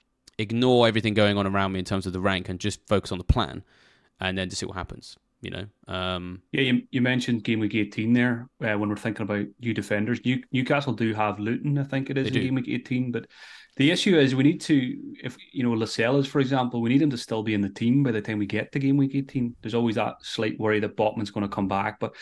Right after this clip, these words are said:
Speaker 2: I think what we're hearing and what we're seeing, it could be, it could, who knows when we're gonna see Botman. So I think you,
Speaker 1: True.
Speaker 2: Lascelles, I always say he's not a problem until he becomes a problem, and he's been playing well. He's been actually quite a, you know, a threat in the box as well, uh, more so than he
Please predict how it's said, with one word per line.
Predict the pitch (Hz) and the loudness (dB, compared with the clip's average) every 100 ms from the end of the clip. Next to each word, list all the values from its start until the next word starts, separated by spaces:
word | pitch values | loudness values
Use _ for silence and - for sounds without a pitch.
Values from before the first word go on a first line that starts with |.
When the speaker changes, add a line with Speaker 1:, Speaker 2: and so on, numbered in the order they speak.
| - - - | -18 -18 -4
Speaker 2:
I | - | -2
think | 175 208 139 | 2 2 2
what | 120 117 | 2 0
we're | 104 | -2
hearing | 107 110 | 0 0
and | 104 | 0
what | 104 | -2
we're | - | -4
seeing, | - 107 104 104 101 - | -4 -2 0 -2 -4 -10
it | - - | -8 -2
could | 147 | 0
be, | 117 110 | 0 -2
it | 110 | -4
could, | - - - - - | -4 -4 -6 -12 -2
who | 170 | 2
knows | 113 107 117 | 2 2 0
when | 113 | -4
we're | |
gonna | 110 113 | -2 -4
see | - 117 | -4 -2
Botman. | 110 - 117 101 | -2 -2 -4 -6
So | - 104 101 - | -4 -6 -8 -6
I | |
think | 135 139 | -2 0
you, | 120 117 | 0 -4
Speaker 1:
True. | - 95 | -4 -4
Speaker 2:
Lascelles, | 117 120 120 117 110 - | -2 2 2 2 0 0
I | 117 | 2
always | 117 110 | 4 2
say | 113 110 | 0 -2
he's | 107 117 | -2 -4
not | 117 | -4
a | |
problem | 110 113 107 110 110 | -2 0 0 0 -2
until | 101 113 | -4 -4
he | 107 | -4
becomes | 104 110 110 | -4 -4 -4
a | 131 | -4
problem, | 131 127 120 117 | -2 -2 -2 -2
and | 110 110 - - - - | -4 -8 -14 -20 -18 -12
he's | - | -4
been | - 120 | 0 2
playing | 185 180 | 2 4
well. | 113 117 151 | 6 6 4
He's | 139 | 4
been | 139 | 4
actually | 156 147 135 | 2 0 -4
quite | - 113 | -2 -2
a, | 107 107 _ | -2 -6 _
you | - | -6
know, | 110 104 - | -4 -4 -8
a | - | -14
threat | - 113 117 | -4 0 0
in | 107 | -2
the | 92 | -2
box | 101 135 - 139 | -2 -2 -4 -6
as | 139 | -2
well, | 131 123 127 120 | -2 -2 -6 -6
uh, | 113 110 | -4 -4
more | 117 113 | -4 -6
so | 110 120 | -4 -4
than | 107 | -2
he | 104 | -2